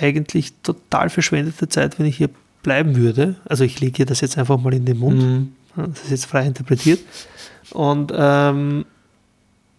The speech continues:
Speaker 1: hat sich dann entscheiden, entschieden, einen anderen Weg zu gehen. Das heißt, d-, d-, ein sehr mutiger Schritt natürlich, der auch,
Speaker 2: Ja.
Speaker 1: der auch nach hinten hätte ge-, losgehen können.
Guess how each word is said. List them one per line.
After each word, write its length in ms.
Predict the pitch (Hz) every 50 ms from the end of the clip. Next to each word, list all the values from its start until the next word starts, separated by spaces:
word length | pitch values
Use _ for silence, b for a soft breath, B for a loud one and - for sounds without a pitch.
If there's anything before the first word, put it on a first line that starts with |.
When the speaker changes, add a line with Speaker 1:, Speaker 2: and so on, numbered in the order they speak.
| _ _ _ _ _ _ - -
Speaker 1:
hat 320 | - - - 139 139 -
sich 180 | - 170 151 -
dann 200 | - 156 156 -
entscheiden, 840 | 165 147 - - 139 131 139 147 160 160 165 165 202 196 - - 165
entschieden, 500 | - 143 - - 147 156 170 170 175 -
einen 220 | 165 156 151 151
anderen 300 | - 160 165 165 165 156
Weg 200 | 170 185 165 -
zu 100 | - 160
gehen. 180 | 135 - 127 127
Das 140 | 131 127 127
heißt, 280 | 135 131 131 - - _ _ -
d-, 60 | - 165 - -
d-, 60 | - 160 139 - - _ _ _ _ -
ein 140 | - 147 127
sehr 200 | - - 143 131
mutiger 500 | 156 139 - - 160 - - 156 160 -
Schritt 260 | - - - 170 -
natürlich, 360 | 143 131 - 143 139 135 -
der 120 | - - -
auch, 60 | 127
Speaker 2:
Ja. 60 | 123
Speaker 1:
der 280 | - 156 147 147 - - _ _ _ _
auch 420 | - - - 147 156 - - - - _ _ _ _ _ _ _ _ _ _ _ - -
nach 80 | 151
hinten 200 | 135 156 143 -
hätte 180 | 147 127 131 190
ge-, 180 | 220 - 202
losgehen 460 | 185 156 190 156 139 131 - - 175 -
können. 240 | 165 156 160 160